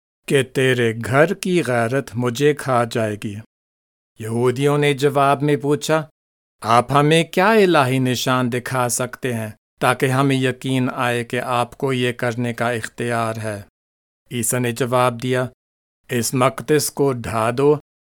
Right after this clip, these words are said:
तो मैं इसे तीन दिन के अंदर दोबारा तामीर कर दूंगा।" यहूदियों ने कहा, "बैतुल मुकद्दस को तामीर करने में छियालीस साल लग गए थे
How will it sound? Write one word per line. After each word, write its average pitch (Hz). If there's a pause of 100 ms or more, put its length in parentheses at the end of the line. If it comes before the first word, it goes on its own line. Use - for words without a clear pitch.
(100)
तो 151
मैं 143
इसे 147
तीन 180
दिन 143
के 139
अंदर 135
दोबारा 123
तामीर 143
कर 113
दूंगा।" 107 (600)
यहूदियों 127
ने 143
कहा, 147 (560)
"बैतुल 131
मुकद्दस 120
को 175
तामीर 165
करने 165
में 165
छियालीस 123
साल 247
लग 180
गए 113
थे 110